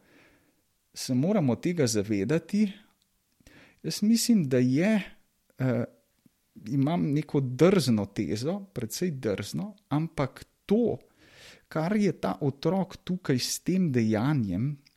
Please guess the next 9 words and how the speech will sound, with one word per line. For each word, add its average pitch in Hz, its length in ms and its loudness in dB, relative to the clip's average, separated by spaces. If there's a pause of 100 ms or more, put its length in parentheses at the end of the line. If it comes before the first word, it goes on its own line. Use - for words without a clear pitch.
(220)
izrazil, 123 960 0 (600)
je 170 260 4
protest, - 1300 6
je 165 220 8
globok 160 1040 8
revolt, 156 880 8 (120)
upor 147 800 6 (640)
proti 233 800 6 (400)
tej 220 320 6